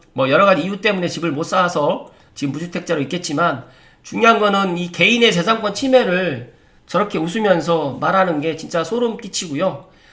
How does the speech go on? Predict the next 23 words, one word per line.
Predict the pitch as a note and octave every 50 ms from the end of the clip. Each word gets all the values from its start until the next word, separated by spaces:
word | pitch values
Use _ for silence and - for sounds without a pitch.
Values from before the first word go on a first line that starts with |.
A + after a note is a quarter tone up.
| - _ _ _ _ _
그리고 | - - E3 G3 F#3 F#3 F#3+ F#3+ F#3 E3+ E3 - -
앞으로 | - - - - - G#3+ G#3+ G#3 G3+ F#3 F3 F3+ -
또 | - D4 C#4 C#4
부동산 | - F3+ G3+ G#3 G3+ G#3 G3
대책이 | F3 F3+ D#3+ - - F3+ E3+ E3+ E3+
계속 | - F#3 F3+ F#3+ F3+ D3+
나올 | B2 B2+ D3+ G3+ G3+
겁니다. | A#3 A3+ A3 - - C#3 C3 C#3 C#3+ C#3 - - _ _ _ _ _ _ -
그런데 | - F3+ G#3 G3+ F#3+ G3 G3 G3 F#3+ -
앞서서 | - - - A3 G3+ G3+
말씀드렸던 | F3 D3+ D#3 D#3 E3 D#3+ E3+ E3+ - E3
것처럼 | E3 D#3+ - D#3+ D3+ D#3 D3+ D#3 D#3 D3+ - _ _ _ _ _ _ _ _ _ _ _ - - - - _ _ _
지금 | - - E3+ F3+ G#3 F#3 E3+
규제 | - - E3 G#3 G#3+ G3+
지역에 | G3 F#3+ F3+ E3 F3 F3 F3 E3+ - - - - - -
묶이지 | D#3+ E3+ F3 A3 A3 F3 F#3+
않은 | D#3 D#3 F3 E3+ D#3 C#3+ - -
비규제 | G#3+ A3+ G3+ E3+ - D#3 G3 F#3+ F3+
지역이 | - E3+ E3 D#3 C#3+ F3+ F#3 E3 C#3+
오히려 | - D#3 F3 G#3+ G#3 E3+ D3+ D3+ E3 F3 D#3+ C#3 - - -
제가 | - F#3 E3
이야기 | D3+ E3 D#3+ D3
드렸던 | - E3 E3 - - F3 F3+ F#3 F#3